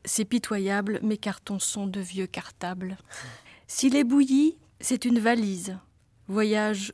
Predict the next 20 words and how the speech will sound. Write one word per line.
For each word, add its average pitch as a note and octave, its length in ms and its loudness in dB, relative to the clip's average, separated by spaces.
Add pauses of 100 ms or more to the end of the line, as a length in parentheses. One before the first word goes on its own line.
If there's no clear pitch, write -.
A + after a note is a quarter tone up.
(120)
au G#3 80 -4
casino G3+ 760 0
pour F#3 140 -8
vocalise. F#3+ 720 -4 (600)
Si - 220 2
on C4 60 8
le C4+ 120 8
tape D#4 320 2
façon B3 540 0
pagnole, B3+ 680 2 (380)
faut - 220 -2
être G#3+ 280 -2
folle. A3 500 4 (440)
Heureuse A#3 380 6
au A3+ 100 6
jeu, G#3 400 0 (280)
je - 120 -10
connais F#3 240 -2
la G3 100 -2
suite. D4 420 2